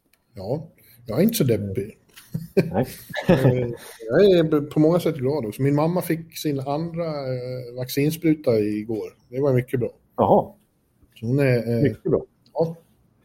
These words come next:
Speaker 1: Hon har skydd nu. Eh, ja, och imorgon, om allt går som det ska, då går jag på match på Garden. Då är det Rangers Bruins igen.
Speaker 2: Just det. Och snart går det dit med tvåtusen andra.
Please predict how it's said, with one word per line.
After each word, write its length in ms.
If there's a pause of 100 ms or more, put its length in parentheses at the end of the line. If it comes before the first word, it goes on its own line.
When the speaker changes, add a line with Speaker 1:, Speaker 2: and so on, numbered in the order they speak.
(760)
Speaker 1:
Hon 160
har 540 (840)
skydd 360
nu. 100 (840)
Eh, 460 (120)
ja, 460
och 200
imorgon, 420
om 200
allt 240
går 100
som 140
det 60
ska, 220
då 120
går 220
jag 140
på 80
match 460
på 140
Garden. 540
Då 60
är 60
det 260
Rangers 320
Bruins 460
igen. 320 (520)
Speaker 2:
Just 160
det. 80 (520)
Och 560
snart 300
går 140
det 80
dit 380 (160)
med 460 (300)
tvåtusen 480
andra. 240